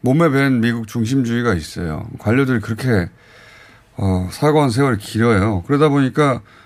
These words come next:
이렇게 작은 사안에 대해서도 어쨌든 상대방, 테이블에 앉은 상대방 입장이 있잖아요. 그러면 그걸 전제로 하고 그 안에서 움직이려고 하는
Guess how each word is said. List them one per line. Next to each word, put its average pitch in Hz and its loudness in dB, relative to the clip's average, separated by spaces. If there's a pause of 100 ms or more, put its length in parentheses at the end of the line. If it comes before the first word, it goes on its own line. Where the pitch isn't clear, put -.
(120)
이렇게 147 -6
작은 196 0
사안에 170 2
대해서도 131 -2 (300)
어쨌든 180 -2
상대방, 185 0 (1080)
테이블에 180 2
앉은 147 2
상대방 170 0
입장이 131 0
있잖아요. 110 -4
그러면 160 0
그걸 160 0
전제로 143 0
하고 151 -2
그 120 -2
안에서 160 2
움직이려고 113 0
하는 95 -2